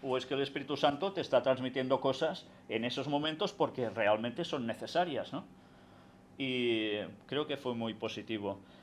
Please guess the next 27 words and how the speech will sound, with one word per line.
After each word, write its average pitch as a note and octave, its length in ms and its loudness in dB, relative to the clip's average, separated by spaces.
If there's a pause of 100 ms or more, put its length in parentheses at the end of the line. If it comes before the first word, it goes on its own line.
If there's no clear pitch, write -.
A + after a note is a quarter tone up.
(460)
Pero C3 160 6
he - 20 6
de F#3 80 4
deciros F3+ 320 2
algo, A2 320 6 (540)
el A#2 240 2
viernes E3+ 420 0
por C#3+ 260 2
la A2+ 540 6
noche, B2 420 -4 (360)
cuando A2 420 4
presentamos B2+ 640 2
el A#2 220 2
primer G#2+ 320 -2
tema, A2+ 400 0
que A2 80 -4
eran G2+ 260 -4
esas G2+ 260 -8
noticias, G2+ 680 -6 (500)
había C#3 460 6
una D3 220 4
familia C#3 540 0
que B2 120 -4
se A2+ 100 -4
había A#2 240 0
incorporado A2+ 600 -2
nueva C3+ 480 0